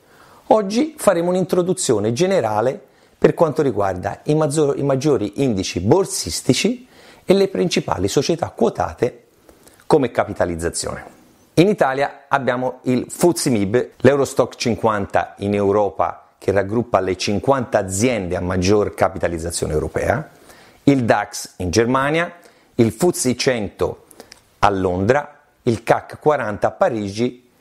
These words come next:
e lo smi in Svizzera. Negli Stati Uniti il Dow Jones è il, è l'indice anche più vecchio e più famoso, lo Standard and Poor's cinquecento, che comprende le cinquecento aziende a maggior capitalizzazione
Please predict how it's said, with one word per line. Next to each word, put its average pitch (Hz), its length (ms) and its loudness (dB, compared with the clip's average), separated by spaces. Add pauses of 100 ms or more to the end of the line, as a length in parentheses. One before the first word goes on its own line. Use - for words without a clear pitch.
(120)
e 127 120 4
lo 127 140 2
smi 104 400 -2 (340)
in 107 100 2
Svizzera. 92 640 0 (180)
Negli 104 220 2
Stati 101 240 0
Uniti 127 600 -2
il 95 100 2
Dow 117 200 6
Jones 123 360 -2
è 101 40 4
il, 90 120 -4 (120)
è 98 100 0
l'indice 98 460 0
anche 90 400 0 (100)
più - 160 -2
vecchio - 600 0
e 80 380 -2 (240)
più - 120 2
famoso, 87 680 0 (380)
lo 110 120 2
Standard 165 340 2
and 127 100 -2
Poor's 117 240 -2
cinquecento, 101 840 -2
che - 400 0 (320)
comprende 110 580 2
le 104 180 0
cinquecento 117 960 -2
aziende 107 760 0
a 107 40 -2
maggior 101 380 -2
capitalizzazione 92 1160 -2